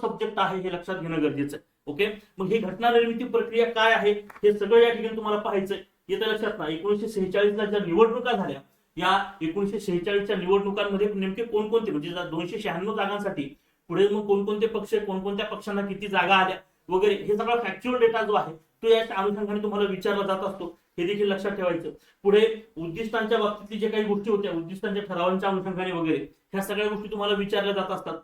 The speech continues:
पुढे परत त्याच्यानंतर पाकिस्तान वेगळा झाल्याच्या नंतर परत त्या घटना समितीमध्ये जी काही रचना आहे,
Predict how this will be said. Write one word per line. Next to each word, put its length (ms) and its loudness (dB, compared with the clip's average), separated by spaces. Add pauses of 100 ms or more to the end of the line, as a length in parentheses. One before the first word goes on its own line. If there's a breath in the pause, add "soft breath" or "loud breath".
पुढे 160 0
परत 260 -2
त्याच्यानंतर 460 -2
पाकिस्तान 440 -6
वेगळा 240 0
झाल्याच्या 340 -4
नंतर 300 0 (380)
परत 280 2
त्या 300 4 (140)
घटना 400 0
समितीमध्ये 460 0
जी 100 -2
काही 200 2
रचना 280 0
आहे, 180 0